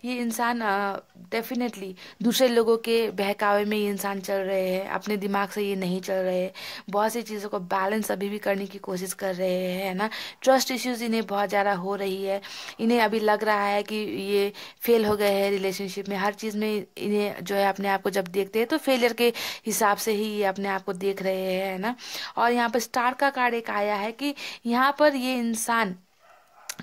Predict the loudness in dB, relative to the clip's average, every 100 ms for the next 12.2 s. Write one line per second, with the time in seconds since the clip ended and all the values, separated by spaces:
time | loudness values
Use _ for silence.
0 | -8 4 4 6 2 6 4 4 -2 -10
1 | -14 -6 2 4 6 6 6 4 6 6
2 | 6 6 4 0 0 0 2 2 0 2
3 | 4 4 4 4 2 2 0 0 0 -2
4 | 0 -2 -2 -2 0 0 -2 -2 0 0
5 | -4 -14 -10 -4 0 0 0 -2 -2 0
6 | 0 -2 0 2 4 4 2 2 2 2
7 | -2 -6 -8 -8 -6 2 4 4 2 2
8 | 2 0 2 4 2 2 0 0 -4 -4
9 | 0 2 2 0 -8 2 4 4 2 2
10 | 4 4 4 2 2 2 2 2 2 2
11 | 0 -2 0 0 0 -2 0 0 0 0
12 | 0